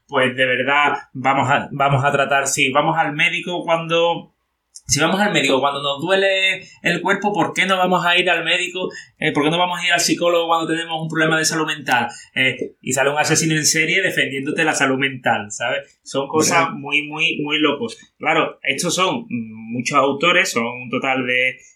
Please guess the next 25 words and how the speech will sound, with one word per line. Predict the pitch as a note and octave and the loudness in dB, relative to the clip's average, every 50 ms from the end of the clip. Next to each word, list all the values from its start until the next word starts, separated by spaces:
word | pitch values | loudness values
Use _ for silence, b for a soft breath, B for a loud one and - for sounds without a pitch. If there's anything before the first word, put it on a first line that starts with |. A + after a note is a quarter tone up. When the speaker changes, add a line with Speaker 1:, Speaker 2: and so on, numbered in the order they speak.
| B B _ | B B _
Speaker 1:
eh, | - - C#3 C3+ C3+ C3+ C3+ C3 C3 C3 C3 B2+ B2+ C3 C3 - | -6 -2 0 2 2 2 2 2 2 2 2 2 2 0 0 0
ocho | D3 C3+ - - D3+ | -2 -2 -2 -4 -4
autores, | D3 C3 - F3 F#3+ G3 G#3+ G#3+ - - | -4 -2 -2 0 2 2 0 0 -2 -4
¿vale? | C3 A#2+ B2+ E3+ G#3 G#3+ - _ b b b b b b _ _ _ _ | -2 0 2 2 2 0 -6 _ b b b b b b _ _ _ _
Y | - - D3 D3 | -4 -2 0 0
esto | D3+ - F3 | 0 0 -2
es | E3 D#3 | -2 -2
un | F3+ E3 | -4 -4
webcómic | D#3+ E3 D#3 D#3 - F#3 F#3+ F#3+ F#3+ G3+ G#3 | -4 -4 -4 -4 -4 -6 -4 -4 -4 -4 -2
que | - D3 C3 | -2 -2 0
se | - D3 C#3 C3+ | 0 0 -2 -2
publicó | B2+ C3+ C3+ C3 C3+ C3+ C3+ C#3+ | -2 -2 -2 -2 -2 -2 0 0
en | D3 D3+ | 0 2
la | D#3 D3+ D3+ D3 C#3+ C#3 - | 2 2 4 4 2 0 0
cuenta | D3+ D3 D3 D3+ D3+ | -4 -4 0 2 2
de | D3 C3+ | 2 2
Twitter, | C#3 D#3 E3 D#3+ F3+ F#3 F#3 G3+ - - | 2 0 0 2 2 2 2 2 0 0
arroba | - B2 A#2+ B2 C3+ C#3 D#3 E3 D#3+ - | 0 -2 0 0 0 2 2 2 2 2
cartonesperros, | D3+ A#2+ A#2+ C3+ B2+ C3 B2+ - - D#3+ F3 D#3+ D#3 F3+ G3+ - - - _ _ _ - - - | 0 0 0 -2 -4 -4 -6 -4 0 0 2 2 2 0 -2 -2 -4 -12 _ _ _ -20 -20 -12
¿vale? | - B2 A#2 C3 D#3+ - D3+ C#3 | -6 -2 0 2 2 2 2 0
Entre, | C3+ C3+ - B2+ B2+ B2 B2 B2 - C3+ | -2 -2 0 0 2 2 2 2 2 0
el | A#2+ | 0
primer | A#2+ C3 B2+ C#3 D3 | 0 0 0 2 2
volumen | D3+ D#3 D#3 E3+ F3 D#3+ | 2 2 0 -2 -6 -10
fue, | - D#3+ D#3 E3 F3+ - | -6 -2 0 0 0 -2